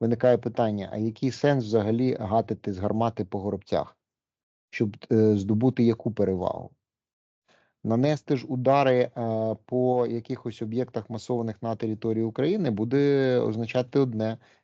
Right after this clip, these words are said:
ця зона стає зоною суцільного ядерного зараження. Якщо у Путіна є бажання знищити Україну як таку,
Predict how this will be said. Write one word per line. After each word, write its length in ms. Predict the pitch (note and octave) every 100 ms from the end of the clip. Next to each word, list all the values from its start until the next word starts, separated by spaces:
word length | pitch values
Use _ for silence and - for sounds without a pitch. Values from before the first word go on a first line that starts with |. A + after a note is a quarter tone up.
| _
ця 200 | A#2+ A2+
зона 260 | C3 C#3+
стає 380 | B2+ - A#2 A#2
зоною 340 | G#2 A#2+ B2+
суцільного 680 | A2 - F#2 B2 B2+ B2+ A#2
ядерного 520 | G#2+ G#2 G2+ G#2 G#2
зараження. 500 | F#2+ G2+ F2+ - - - _ _ -
Якщо 280 | A2 - C#3
у 60 |
Путіна 400 | C3 D3 C3 B2+
є 120 | B2
бажання 500 | A#2+ A#2 A2 A#2 A2
знищити 400 | G2+ A2+ G#2 -
Україну 460 | G#2 - A2 G#2+ G2+
як 160 | G2+ -
таку, 360 | G#2+ - D#3+